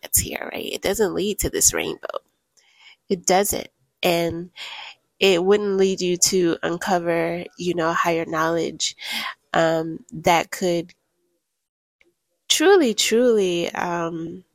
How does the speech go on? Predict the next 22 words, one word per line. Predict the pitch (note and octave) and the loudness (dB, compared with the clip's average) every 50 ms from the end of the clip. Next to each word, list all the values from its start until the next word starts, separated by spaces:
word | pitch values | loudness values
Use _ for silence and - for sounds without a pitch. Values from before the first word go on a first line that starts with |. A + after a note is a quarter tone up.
| _ _ _ _ _ _ _ _ _ _ _ _ _ _ _ _ _ _ _ _ _ _ _ _ _ - | _ _ _ _ _ _ _ _ _ _ _ _ _ _ _ _ _ _ _ _ _ _ _ _ _ 0
bring | - B3+ D4 F4 | 2 2 4 4
about | E4+ D4 A#3 - - E3+ F#3 A3+ A#3+ G#3 F3 G#3 | 2 2 0 0 2 2 4 4 4 2 0 0
this | - F3+ F#3 - | -2 0 2 4
sort | - - F#3 F#3 F3+ | 4 4 4 2 2
of, | F3+ F3+ F3+ - | 0 0 -2 -2
like, | - F3+ F3 G#3 F#3+ | -2 -2 -2 -4 -8
greater | - D#3+ F3 F3 F3+ F#3 F3+ F3+ F3 F3 | -6 -2 0 0 2 2 2 0 0 2
sort | F3 - - F3 E3+ E3+ | 2 0 2 2 0 0
of | E3+ E3 | -2 -2
fulfillment | - - E3 - - E3+ E3+ E3+ E3+ E3+ C3 - - - | -4 -8 -8 -6 -4 -2 -2 -2 -2 -2 -4 -4 -4 -6
and | - F3 F3 | -4 -2 -2
sense | - - G3+ F3 E3+ - | -2 -2 0 0 -2 0
of | E3+ E3 | 2 2
satisfaction | - - D#3+ E3 E3 E3+ E3+ - - - - F3 F3 - - - E3 E3 E3 | 2 2 2 0 -2 -2 -2 -2 -2 -2 -4 -6 -4 -4 -4 -4 -4 -6 -8
in | - D#3+ D#3+ | -8 -6 -4
terms | - - E3+ E3+ E3+ E3 - | -4 -4 -4 -2 0 0 0
of, | E3+ E3 F3+ | 0 -2 -4
like, | F3 E3 D#3+ - | -6 -6 -6 -6
you | F3 E3+ F#3 F#3+ | -4 -4 -4 -2
wanting | F3+ E3+ F3 F3 E3+ F3 E3+ | -2 -2 -2 -2 -2 -2 -2
to | - - E3 | -2 -2 -2
believe | E3 - D#3+ D3+ D3+ D3+ E3 E3+ F3 F3 E3 E3+ E3+ E3 - | -2 -2 -2 -2 -2 -2 -2 -2 -2 -2 -2 -4 -4 -6 -8